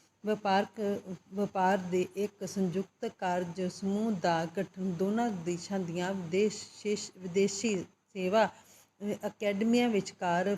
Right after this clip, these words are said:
ਭਾਈਵਾਲੀ ਅਤੇ ਦੋਨਾਂ ਦੇਸ਼ਾਂ ਦੀਆਂ ਸਰਕਾਰੀ ਸਮ-, ਸਮਾਚਾਰ ਏਜੰਸੀਆਂ ਵਿਚਕਾਰ ਸਹਿਯੋਗ ਸ਼ਾਮਲ ਹਨ। ਖਬਰ ਨਾਲ ਅੰਤ ਤੱਕ ਬਣੇ ਰਹਿਣ ਲਈ ਆਪ ਸਭ ਦਾ ਧੰਨਵਾਦ।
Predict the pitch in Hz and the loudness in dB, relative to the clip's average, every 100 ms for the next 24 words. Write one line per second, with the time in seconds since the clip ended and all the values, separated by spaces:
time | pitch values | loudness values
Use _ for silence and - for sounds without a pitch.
0 | - 196 180 175 190 214 220 - 180 _ | -2 -2 0 2 2 2 -2 -8 -14 _
1 | 202 202 160 190 214 233 196 208 160 _ | 0 0 2 2 2 2 0 -4 -10 _
2 | - 185 - 190 175 175 196 208 185 - | -8 -6 -4 -4 -2 -2 -2 -4 -6 -4
3 | 175 190 233 - - - 185 175 - - | -2 0 0 -2 -6 -2 -2 -4 -8 -20
4 | - 190 220 226 190 170 - 185 180 175 | -10 0 0 0 -4 -4 -2 -4 -2 -4
5 | - 196 208 196 - - 175 190 214 _ | -4 -2 0 -2 -6 -8 -2 -2 -2 _
6 | _ _ - 233 - 196 180 180 202 170 | _ _ 2 2 4 0 0 -2 0 0
7 | 180 190 220 165 _ _ _ - 208 233 | 0 0 0 -2 _ _ _ -2 2 6
8 | 247 233 220 220 - - 196 202 196 196 | 4 4 0 -2 -4 -6 -2 0 2 2
9 | 196 202 202 180 180 - 175 175 180 180 | 4 2 4 2 0 -4 -2 2 0 0
10 | 190 175 190 | -2 0 -2